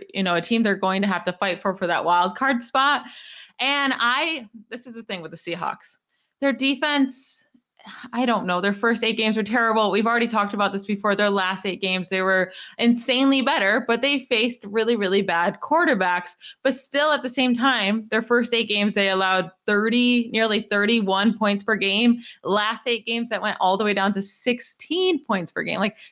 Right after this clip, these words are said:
that is a massive difference. Uh, yes, they played terrible competition, but another thing to bring up,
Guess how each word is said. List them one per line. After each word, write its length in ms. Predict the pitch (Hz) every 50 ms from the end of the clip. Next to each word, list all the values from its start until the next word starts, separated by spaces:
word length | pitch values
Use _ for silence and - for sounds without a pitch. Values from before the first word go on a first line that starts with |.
| _
that 180 | - 208 247 254
is 160 | 269 269 262
a 80 | 320 330
massive 400 | 330 262 233 233 233 269 269 240
difference. 540 | - 170 170 - 185 196 240 254 247 - - - - - - - - - -
Uh, 400 | 202 196 190 185 180 180 160 - - - - - _ _ _ - - -
yes, 240 | - 170 170 180 -
they 120 | - 214 214
played 240 | - 233 214 202
terrible 300 | 202 208 220 208 190 190
competition, 640 | 196 - 202 185 160 - - 277 - - 240 214 190
but 140 | 180 196 -
another 320 | 196 208 208 214 214 214 220
thing 180 | 220 214 196
to 60 | 185 170
bring 240 | - 180 175 185
up, 280 | 214 233 220 175 - -